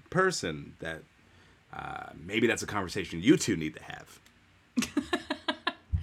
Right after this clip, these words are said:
Speaker 1: And maybe you don't need
Speaker 2: That's
Speaker 1: to punch this guy so much.
Speaker 2: Uh, do you think his name is Chad, or you were just calling him by his title? <laughs>
Speaker 1: I believe his name is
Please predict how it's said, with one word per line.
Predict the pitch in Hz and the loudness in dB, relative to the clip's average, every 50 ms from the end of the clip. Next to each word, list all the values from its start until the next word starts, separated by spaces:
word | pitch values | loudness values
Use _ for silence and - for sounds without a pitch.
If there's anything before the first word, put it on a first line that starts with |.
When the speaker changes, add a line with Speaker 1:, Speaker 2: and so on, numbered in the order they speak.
| - | -2
Speaker 1:
And | - 90 | 2 6
maybe | 113 123 123 120 | 6 8 8 8
you | 113 | 8
don't | 123 120 | 8 10
need | 113 117 113 104 | 10 10 8 8
Speaker 2:
That's | - | 6
Speaker 1:
to | 113 104 98 90 85 - - - - | 4 4 4 2 0 -6 -14 -14 -2
punch | - 156 127 - - - - | 2 2 2 2 2 -2 -4
this | - 113 117 117 - | -2 -2 0 0 -2
guy | - 90 76 - - | -4 -6 -6 -6 -8
so | - - 78 64 | -12 -12 -14 -14
much. | 64 65 - - - - - - _ _ _ _ _ _ _ _ _ _ _ _ _ _ - | -14 -16 -18 -20 -20 -20 -20 -20 _ _ _ _ _ _ _ _ _ _ _ _ _ _ 2
Speaker 2:
Uh, | 190 196 185 175 170 170 165 156 151 139 123 127 - - - - - - - 202 | 4 4 6 6 6 4 4 4 4 2 2 0 -2 -6 -10 -14 -16 -10 -4 0
do | 214 226 | 2 2
you | 220 | 4
think | - 226 220 | 4 4 4
his | 247 214 | 4 2
name | 185 180 175 170 175 | 2 0 -2 -2 -2
is | 180 196 - | -2 -4 -2
Chad, | - 214 185 180 185 190 | 0 2 4 4 4 4
or | 196 175 | 4 2
you | 160 151 | 0 -2
were | 156 | -4
just | - 175 - - | -4 -6 -8 -6
calling | - 208 170 147 147 | -2 -2 -2 -2 -2
him | 156 | -4
by | 147 139 | -4 -6
his | 147 175 - | -6 -6 -8
title? | - - - - 117 156 - - - - 262 | -6 -6 -4 -4 -4 -6 -8 -8 -4 -2 -2
<laughs> | - - - | -2 2 4
Speaker 1:
I | 95 101 104 101 - - | 6 6 6 6 4 2
believe | - 113 110 110 107 110 113 113 113 110 95 85 | 2 2 4 4 4 4 4 6 6 4 4 2
his | 92 92 87 85 90 | 0 -2 -2 -2 -4
name | 92 92 92 92 90 87 85 82 82 78 - | -4 -2 0 2 2 2 0 0 -2 -4 -4
is | 90 87 82 80 73 73 71 73 - - | -2 -2 0 0 -2 -4 -8 -10 -10 -12